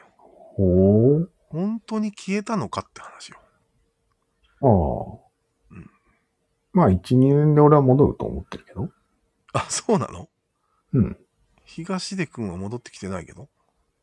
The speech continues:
Speaker 1: 戻ってるじゃん。うん。メディア出まくってるし。
Speaker 2: あ、そういうことか。
Speaker 1: アメプラも出てるし。うん。戻れる。戻ってくると思うよ。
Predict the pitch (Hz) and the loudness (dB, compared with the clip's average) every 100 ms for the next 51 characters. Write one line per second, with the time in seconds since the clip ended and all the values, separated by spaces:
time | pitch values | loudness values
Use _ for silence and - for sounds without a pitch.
0 | _ _ _ _ - 123 104 98 - - | _ _ _ _ -2 2 4 2 -2 -8
1 | - - _ _ - 82 69 - 92 95 | -10 -16 _ _ -8 -8 -8 -6 0 2
2 | 82 69 73 80 82 - - - - - | 0 -2 -4 -4 -4 -6 -14 -20 -20 -20
3 | - _ - 143 _ _ 95 82 120 - | -20 _ -12 -12 _ _ -8 -6 -6 -4
4 | 80 71 73 - _ - - - _ - | -4 -6 -10 -16 _ -20 -20 -20 _ -6
5 | 90 - 104 95 92 64 - _ _ _ | -6 -4 -2 0 0 -2 -10 _ _ _
6 | - 92 95 - - - - - 64 185 | -4 -2 -2 -8 -12 -10 -10 -12 -12 -12